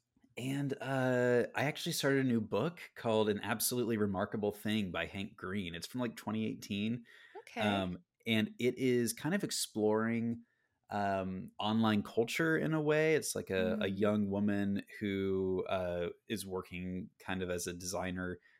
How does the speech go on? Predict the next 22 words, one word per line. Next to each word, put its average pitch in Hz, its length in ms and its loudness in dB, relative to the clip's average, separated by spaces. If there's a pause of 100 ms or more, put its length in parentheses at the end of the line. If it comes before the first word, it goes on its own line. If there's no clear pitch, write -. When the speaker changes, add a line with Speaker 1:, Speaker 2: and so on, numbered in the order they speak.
(160)
Speaker 1:
uh, 82 140 -4
fresh - 260 0
out 98 80 4
of - 100 -10
art 92 180 -2
school 90 360 -4
for 90 200 -4
a 82 60 -6
startup. 87 580 -2 (200)
And, 90 440 -4
uh, 85 340 -4 (200)
she - 300 -8
finds 92 600 -6
this - 540 -4
statue, 87 720 -4
this 85 220 -8
weird 95 440 -4
statue 87 640 -4
in 85 160 -10
New 82 120 -10
York. 85 440 -10 (380)
And, 87 280 -8